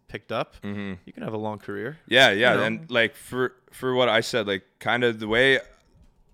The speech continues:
Speaker 2: th-, I guess at the start, like, from me going to midget into the Quebec League, like, I was more of an offensive defenseman in, in midget and kinda thought that was gonna be my role too once I got into the Q.
Speaker 1: Yeah.
Speaker 2: So, but when I got there, like,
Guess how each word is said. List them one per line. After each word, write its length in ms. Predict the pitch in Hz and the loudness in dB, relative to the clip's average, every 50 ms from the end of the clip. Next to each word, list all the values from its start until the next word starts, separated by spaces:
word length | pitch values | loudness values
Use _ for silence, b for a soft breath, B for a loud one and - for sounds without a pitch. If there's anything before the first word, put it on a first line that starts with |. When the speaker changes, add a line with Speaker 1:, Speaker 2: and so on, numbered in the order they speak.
| _ _ - | _ _ -18
Speaker 2:
th-, 100 | - 101 - - | -16 -12 -6 -4
I 60 | 104 | -2
guess 200 | 113 123 120 - | -2 -2 0 0
at 120 | 143 117 | -2 -2
the 60 | 117 101 | -4 -6
start, 200 | - - 117 110 | -4 -2 -2 -2
like, 160 | 107 98 - | -2 -6 -6
from 180 | - 117 104 | -8 -8 -6
me 160 | 101 110 120 113 | -4 -4 -4 -4
going 220 | 110 113 113 110 107 | -2 -4 -4 -4 -6
to 100 | - 95 | -8 -10
midget 460 | 92 101 110 110 104 104 101 95 - _ b b b b b b | -6 -6 -6 -4 -4 -6 -6 -6 -8 _ b b b b b b
into 200 | b 98 - - | b -14 -14 -12
the 80 | 107 101 | -12 -12
Quebec 460 | - - 92 87 101 104 107 - - | -12 -10 -4 0 0 0 -2 -4 -8
League, 280 | 95 92 92 92 87 92 | -6 -4 -4 -4 -4 -4
like, 160 | 92 92 92 | -6 -4 -2
I 140 | 101 104 110 | -2 -2 -2
was 160 | 110 107 117 | -2 -4 -4
more 240 | 113 110 107 107 104 | -4 -4 -2 -2 -4
of 100 | 92 95 | -4 -6
an 60 | 92 | -6
offensive 580 | - 95 98 92 - - 101 98 98 - 98 92 | -4 -2 -4 -4 -4 -8 -10 -10 -10 -12 -16 -16
defenseman 720 | 95 - - 101 95 95 - - 98 95 92 92 95 92 | -16 -10 -8 -8 -8 -8 -10 -10 -10 -8 -8 -8 -10 -12
in, 440 | - - 95 92 92 92 90 92 - _ - | -10 -10 -10 -8 -8 -10 -12 -12 -14 _ -14
in 180 | 90 92 92 | -12 -8 -6
midget 380 | 95 101 104 101 101 101 95 78 | -6 -6 -6 -4 -6 -6 -6 -6
and 120 | 87 92 | -10 -12
kinda 240 | 90 - 98 95 92 | -10 -8 -8 -8 -8
thought 220 | - 107 95 90 82 | -6 -6 -8 -6 -6
that 180 | 85 92 98 _ _ _ - | -8 -10 -10 _ _ _ -18
was 140 | 104 95 - | -16 -16 -12
gonna 160 | - 95 92 | -10 -8 -8
be 100 | 87 90 | -8 -8
my 140 | 90 92 87 | -6 -6 -6
role 400 | 85 85 87 90 95 92 90 82 | -6 -6 -4 -4 -2 -2 -4 -6
too 260 | - - - 101 92 | -8 -8 -8 -6 -6
once 240 | 87 90 90 90 - | -6 -8 -10 -10 -10
I 80 | 90 87 | -10 -8
got 220 | 90 90 90 90 | -6 -6 -6 -6
into 200 | 90 87 - - | -8 -14 -16 -18
the 80 | 80 82 | -20 -18
Q. 380 | _ - 101 95 87 87 82 _ - | _ -10 -8 -6 -6 -6 -8 _ -16
Speaker 1:
Yeah. 200 | 131 123 120 117 110 B B B | -18 -16 -16 -16 -18 B B B
Speaker 2:
So, 460 | - - 113 113 110 107 101 95 - _ - | -10 -4 -2 0 0 0 0 -4 -6 _ 0
but 240 | 110 104 104 - _ _ _ - | 0 0 0 -2 _ _ _ -6
when 180 | 104 110 123 | -2 0 2
I 120 | 127 123 110 | 2 0 0
got 340 | 92 101 98 107 110 - - | 0 0 0 0 -2 -2 -2
there, 260 | 127 127 127 131 127 | 0 2 4 4 4
like, 380 | 117 110 101 98 95 85 - | 2 2 0 0 -2 -4 -10